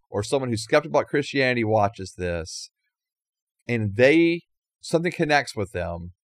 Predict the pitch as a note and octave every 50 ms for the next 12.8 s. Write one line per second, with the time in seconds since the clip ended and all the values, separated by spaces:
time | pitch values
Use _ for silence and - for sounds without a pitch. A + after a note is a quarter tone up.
0 | - A2 G2+ B2 B2+ G#2 F2 - _ _ _ - _ _ _ _ _ _ _ _
1 | _ _ _ _ _ _ _ _ _ _ _ _ _ _ _ _ _ _ _ _
2 | _ - A2 G#2+ A2+ B2+ D3 C#3+ C3 G#2 G2+ F#2 F#2 - - - B2 A#2+ A2 A2
3 | A2 G#2+ A2+ A2 G#2 G#2 A#2 D3+ F3+ F3+ D#3 C3 B2 A#2+ B2 C3+ D3+ D#3+ D#3+ D3
4 | - - - E2 E2 E2 E2 - _ - - - _ _ _ _ _ _ _ _
5 | _ _ _ _ - A2 A2+ A2 A2+ A2 - B2 A#2 G#2 F#2+ G#2+ - _ _ _
6 | - - A#2+ G2 F#2 G2+ A#2+ A#2+ C3 C#3+ D3 C#3+ D3 - C3+ C3+ B2+ B2+ A#2 -
7 | - C3 A#2+ A2 F#2+ E2+ E2 E2+ - _ _ - - _ _ _ _ _ _ _
8 | _ _ _ - - G2 G2+ - A2+ A#2+ A#2+ C3 - B2 B2 A#2+ A2+ A2 A2+ A#2+
9 | A#2 A#2+ A2 G#2+ G#2+ G#2 G2 G#2 G2+ - _ - - - C3+ C3+ C3 C3 A#2 A2
10 | A2 B2+ A#2+ A2+ G#2 A2 - - E2 D#2+ D#2 E2 F#2+ _ _ _ _ _ _ _
11 | _ _ - - _ _ _ _ - - - C3 B2 A2 G#2+ C3 B2+ G#2+ A2+ -
12 | - C3+ C3 A2+ A2 G#2+ G2 F#2 G2 G#2+ G#2 G2+ G2 F#2+ -